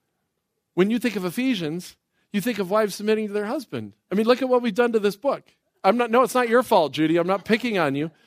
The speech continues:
It's not your fault at all. It's actually not your fault at all.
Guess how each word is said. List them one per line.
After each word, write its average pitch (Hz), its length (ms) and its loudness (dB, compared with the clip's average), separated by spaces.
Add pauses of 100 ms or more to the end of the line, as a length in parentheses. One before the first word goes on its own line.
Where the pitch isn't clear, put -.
(140)
It's 196 180 2
not 269 160 0
your 240 140 2
fault 226 320 0
at 185 80 0
all. 185 400 -2 (140)
It's 170 120 0
actually 208 220 -2
not 196 160 -4
your 175 80 -2
fault 160 240 -2
at 147 80 -6
all. 151 300 -8